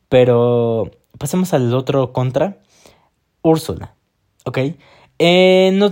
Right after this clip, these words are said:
no quiero que se parezca nada a la vieja Úrsula, no quiero que tenga nada así como que, "Es que debía de ser como la animada", no. Pero siento que sin duda se basaron en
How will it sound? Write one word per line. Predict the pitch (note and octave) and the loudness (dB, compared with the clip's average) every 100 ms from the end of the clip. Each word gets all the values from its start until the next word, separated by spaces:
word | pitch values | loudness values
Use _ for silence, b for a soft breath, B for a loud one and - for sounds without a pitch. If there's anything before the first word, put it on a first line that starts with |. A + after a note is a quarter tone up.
| - | -4
no | - F3+ G3+ G3+ G3 | -4 0 2 0 0
quiero | F#3 F3+ F#3 F3+ | 2 4 2 0
que | F3 | -6
se | C#3+ | -6
parezca | - B2+ C#3 - D3+ | -6 -4 -6 -4 -4
nada | D3 C#3 C#3 C#3 D3 | -2 0 0 0 0
a | |
la | C3 | 0
vieja | B2 A#2+ B2 | -4 -4 -4
Úrsula, | C3 C#3 D#3 C#3+ C#3 | -4 -4 -4 -2 -2
no | C3 | -4
quiero | B2 A#2+ A#2+ A#2+ | -6 -4 -4 -6
que | - | -8
tenga | D3 A#2+ | -6 -6
nada | A#2+ A#2+ A#2 A#2 | -4 -4 -2 -2
así | A#2 - A2 | -4 -6 -8
como | A2+ A2+ | -8 -8
que, | - A2 A2 | -6 -4 -6
"Es | - | -8
que | D4+ | -8
debía | E4 E4 F4 | -4 -2 -2
de | |
ser | E4+ E4+ | -4 -6
como | F4 F4 F4 | -6 -6 -4
la | D#4+ | -4
animada", | D#4+ D#4 D#4 D4+ D4 - | -4 -4 -4 -6 -8 -8
no. | B2+ G#2+ - _ _ _ b b b b b _ | -8 -8 -12 _ _ _ b b b b b _
Pero | G3+ F3 D#3+ - b b b b _ _ - | 2 2 0 -12 b b b b _ _ -16
siento | - D#3+ D#3 D3+ - D3+ - _ _ | -6 -2 -2 -4 -4 -4 -6 _ _
que | D#3 D#3 D3+ D3 - - _ - | 0 2 2 -2 -8 -16 _ -16
sin | - C#3 C3 | -8 -6 -4
duda | B2+ C3 C3+ | -4 -4 -4
se | C3+ B2 | -4 -4
basaron | A2 B2 B2 B2+ | -4 -4 -4 -4
en | A2+ A2 A2 | -4 -6 -8